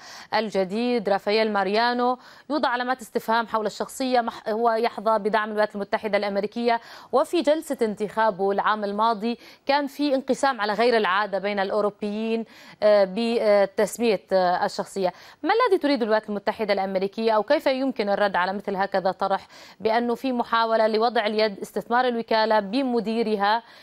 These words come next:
بالعودة إلى أمور خارج الاتفاق الو-، النووي وورقة العمل،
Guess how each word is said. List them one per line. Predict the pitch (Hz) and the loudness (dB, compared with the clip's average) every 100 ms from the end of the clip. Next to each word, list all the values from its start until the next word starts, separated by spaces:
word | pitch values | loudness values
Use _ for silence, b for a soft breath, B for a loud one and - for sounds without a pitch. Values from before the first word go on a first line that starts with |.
| B B | B B
بالعودة | 208 285 240 330 392 320 339 302 | -2 0 2 2 2 2 2 2
إلى | 320 311 | 2 4
أمور | 311 269 294 330 | 4 4 2 0
خارج | - 330 381 262 | 2 2 0 -2
الاتفاق | 240 247 226 240 220 | -6 -4 -2 -2 -2
الو-، | 208 208 | 0 2
النووي | 202 208 208 202 202 | 2 2 2 2 4
وورقة | 214 269 - - | 2 2 -4 -2
العمل، | 185 202 196 196 | 0 0 0 -2